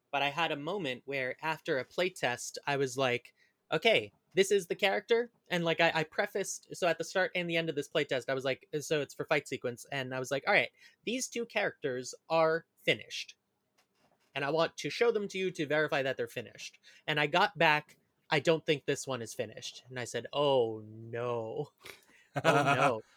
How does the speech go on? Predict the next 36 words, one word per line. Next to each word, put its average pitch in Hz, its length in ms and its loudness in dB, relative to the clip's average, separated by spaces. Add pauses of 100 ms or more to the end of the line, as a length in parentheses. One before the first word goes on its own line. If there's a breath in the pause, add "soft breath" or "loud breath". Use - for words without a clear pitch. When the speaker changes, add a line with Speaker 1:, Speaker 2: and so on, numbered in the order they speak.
(220 soft breath)
Speaker 1:
Because 165 420 2 (180)
that's 165 460 2
the 165 100 -4
sort 170 260 2
of 156 80 -2
thing 240 200 0
of, 135 120 0
like, 127 320 2 (1300 soft breath)
you 180 100 2
know, 151 120 6
it, 156 180 6 (300 loud breath)
I 170 60 2
still 185 200 4
don't 165 120 6
have 160 180 2
the 147 120 2
actual 147 280 0
physical 135 320 0
contract, 135 440 0
but 123 100 -8
something 135 240 -4
I 127 60 -2
negotiated 127 600 -2
is 123 80 -6
that 127 160 -4
for 127 100 -12
fight 160 220 0
sequence 143 320 -8
specifically, 180 760 0
I 147 120 2
have 139 160 -4
final 135 240 -2
say 123 180 -6
on 123 100 -6
the 113 80 -14
cards. 156 480 -6